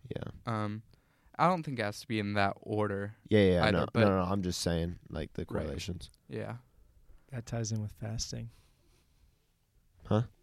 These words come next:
Speaker 3: That ties in with fasting. Because I think what he means there is, like, hear our prayer and, like, give us that blessing of the day.
Speaker 1: Yeah.
Speaker 3: Like,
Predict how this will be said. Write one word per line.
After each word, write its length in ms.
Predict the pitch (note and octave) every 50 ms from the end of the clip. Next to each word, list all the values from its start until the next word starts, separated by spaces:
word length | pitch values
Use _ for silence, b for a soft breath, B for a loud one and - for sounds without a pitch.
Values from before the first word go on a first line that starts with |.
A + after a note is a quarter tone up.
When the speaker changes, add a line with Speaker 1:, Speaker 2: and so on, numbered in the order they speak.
| _ _ _ -
Speaker 3:
That 160 | - A2+ A2
ties 280 | - - A#2+ A#2 A2 A2+
in 120 | A2+ A#2
with 120 | A2 G2+
fasting. 640 | - - G#2 G2 G2+ G#2 - - - G#2 G2+ G#2+ G2+ - _ _ _ _ _ _ _ _ _ _ _ _ _ _ _ _ _ _ _ _ _ _ _ _ _ _ _ -
Because 220 | C3 B2+ A#2+ A#2+
I 40 | A#2+
think 140 | A2 B2+ B2
what 100 | C3+ C3
he 60 | B2+
means 300 | A#2+ A#2 A#2 A#2 A2+ G#2
there 260 | A2 G#2+ G#2+ G#2+ G#2
is, 300 | G2+ G2+ G2 - - - _ _ _ _ _ _ _ _ _ _ _ _ _ _ _ -
like, 240 | A2 G#2 - - - _ _ _ _ _ _ _ _ _ _ _
hear 240 | - - B2+ C3 B2+
our 160 | B2 B2 A#2+
prayer 500 | - - A#2 A#2 A2+ A2+ A2+ A2+ A2 - - -
and, 300 | A#2 A#2 A2 A2 A2 A2 - _ _ _ _ _ _ -
like, 180 | A#2+ A2+ G#2+ - _ _ _ _ _ _ _ _ _ _ _ _ _ _ _ _ _ _ _ _ _ _ _ _ _ A#2+
give 100 | C3+ C3
us 140 | B2+ B2 A2
that 180 | A#2 A2 G#2+
blessing 400 | A2 A2+ A2+ A2 - - A2 A2
of 80 | A2 G2+
the 80 | G#2+ G#2+
day. 320 | A2 G#2+ G#2+ A2 A2 A2 - _ _ _ - -
Speaker 1:
Yeah. 140 | - - - - - _
Speaker 3:
Like, 260 | - B2+ A#2 A2+ -